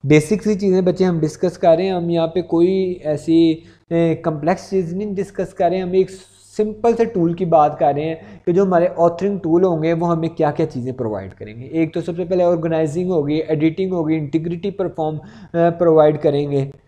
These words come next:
ए, उसके बाद, ए, यूजर interface provide करेंगे, ए, interactivity में perform करने के लिए हमारे लिए helpful होंगे। It enables the developer to create,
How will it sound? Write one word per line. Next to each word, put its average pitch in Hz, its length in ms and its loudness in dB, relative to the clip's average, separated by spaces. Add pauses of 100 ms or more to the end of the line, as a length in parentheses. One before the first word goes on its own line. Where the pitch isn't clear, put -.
(280)
ए, 156 380 0
उसके 185 260 2
बाद, 175 380 6
ए, 185 140 0 (300)
यूजर 170 520 4
interface 190 540 2
provide 165 480 4
करेंगे, 156 420 2 (300)
ए, 151 520 -6
interactivity 175 840 0
में 190 220 0
perform 170 340 0
करने 160 300 -2
के 160 80 -2
लिए 160 100 -2
हमारे 143 260 0
लिए 147 200 0
helpful 147 300 -2
होंगे। 127 360 0 (720)
It 196 100 4 (220)
enables 185 480 6
the 190 200 6
developer 156 680 6
to 208 160 -2 (160)
create, 170 520 8